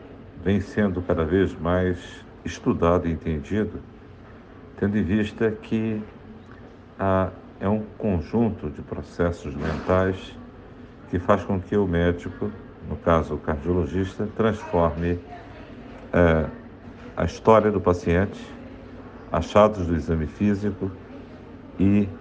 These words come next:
exames complementares, é, num diagnóstico, numa orientação terapêutica e de um processo de cuidado do paciente. E, obviamente, ajude a gerenciar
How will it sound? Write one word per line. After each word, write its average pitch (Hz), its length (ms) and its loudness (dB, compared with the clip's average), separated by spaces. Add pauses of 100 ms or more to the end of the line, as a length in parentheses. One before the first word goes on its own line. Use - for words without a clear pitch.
(120)
exames 110 380 6
complementares, 95 960 2 (1160)
é, 95 320 6 (840)
num 113 160 4
diagnóstico, 101 760 4 (920)
numa 90 220 2
orientação 92 640 2
terapêutica 92 840 0 (720)
e 87 80 -2
de 90 80 4
um 101 40 4
processo 107 540 2
de 101 80 0
cuidado 95 480 4
do - 60 -4
paciente. - 600 -6 (880)
E, 98 80 2
obviamente, 85 440 2
ajude 92 320 2
a 95 40 2
gerenciar 90 760 4